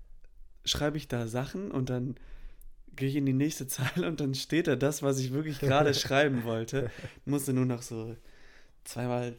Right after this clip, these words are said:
Speaker 1: Tab drücken und dann steht das da.
Speaker 2: Das
Speaker 1: Das ist
Speaker 2: sind
Speaker 1: schon echt praktisch.
Speaker 2: Das ist eine verrückte Zeit, in der wir
Speaker 1: Wirklich
Speaker 2: leben.
Speaker 1: verrückt.
Speaker 2: Also absolut krank, wenn du mal überlegst, was, wie unser Leben vor fünf Jahren war und jetzt.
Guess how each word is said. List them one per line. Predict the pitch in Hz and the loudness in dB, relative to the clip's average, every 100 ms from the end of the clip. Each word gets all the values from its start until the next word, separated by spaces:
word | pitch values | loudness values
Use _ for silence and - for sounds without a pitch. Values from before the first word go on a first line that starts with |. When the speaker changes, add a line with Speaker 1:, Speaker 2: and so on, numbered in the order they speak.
| - | -8
Speaker 1:
Tab | 156 151 - | -6 -6 -4
drücken | 151 139 135 | -2 0 0
und | 113 | -2
dann | 113 120 | -2 -6
steht | - - - - | -10 -12 -12 -12
das | - | -14
da. | - | -14
Speaker 2:
Das | - - - - - - _ - - - - | -16 -16 -18 -20 -20 -20 _ -20 -20 -20 -14
Speaker 1:
Das | |
ist | 113 | -10
Speaker 2:
sind | 110 | -6
Speaker 1:
schon | 120 113 | -6 -6
echt | 107 - - | -8 -12 -18
praktisch. | 113 113 - - - - - | -18 -16 -18 -18 -20 -20 -20
Speaker 2:
Das | - | -18
ist | - - - | -14 -14 -10
eine | 110 | -8
verrückte | - 107 113 - 104 | -6 -6 -6 -8 -14
Zeit, | - 107 101 | -12 -12 -12
in | 107 | -12
der | 101 | -10
wir | 98 101 | -6 0
Speaker 1:
Wirklich | 135 - 110 | 0 0 -8
Speaker 2:
leben. | 104 | -8
Speaker 1:
verrückt. | 110 120 113 - 107 | -10 -10 -14 -14 -16
Speaker 2:
Also | 101 - | -16 -14
absolut | 117 113 - 110 107 107 107 - _ _ _ _ _ _ _ - - | -12 -12 -12 -12 -10 -12 -14 -20 _ _ _ _ _ _ _ -20 -20
krank, | - - 101 101 - | -18 -12 -10 -10 -12
wenn | 107 | -10
du | 104 | -8
mal | 104 113 | -8 -8
überlegst, | 107 104 101 107 - - - | -8 -8 -6 -8 -10 -12 -6
was, | 104 - - - _ _ _ _ _ _ _ _ - | -6 -6 -14 -18 _ _ _ _ _ _ _ _ -14
wie | 123 139 | -2 0
unser | 156 143 127 | 0 2 2
Leben | 123 135 131 | 2 2 0
vor | 117 | -4
fünf | - 147 151 | -2 -4 -2
Jahren | 156 143 143 135 | -2 0 0 0
war | 139 139 | -2 -2
und | 110 | -4
jetzt. | 110 123 135 - | -6 -6 -6 -12